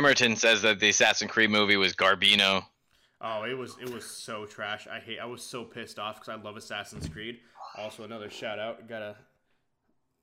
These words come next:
Speaker 2: if I can get it on the stream, Assassin's Creed. Um,
Speaker 1: Nice, nice.
Speaker 2: tattoo on there. I was so disappointed when, um, that movie came out. It was so awful. Uh,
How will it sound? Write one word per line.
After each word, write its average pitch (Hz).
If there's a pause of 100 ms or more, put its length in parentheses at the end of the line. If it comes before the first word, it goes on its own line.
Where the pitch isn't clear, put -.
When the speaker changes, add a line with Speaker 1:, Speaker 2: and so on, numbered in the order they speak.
(240)
Speaker 2:
if 113
I 101
can 98
get 127
it 113
on 113
the 104
stream, 127
Assassin's 117
Creed. 135 (500)
Um, 127
Speaker 1:
Nice, 95
nice. 107 (160)
Speaker 2:
tattoo 160
on 127
there. 131 (380)
I 135
was 151
so 156
disappointed 131
when, 113
um, 98 (640)
that 113
movie 113
came 113
out. 107
It 123
was 117
so 127
awful. 107 (520)
Uh, 107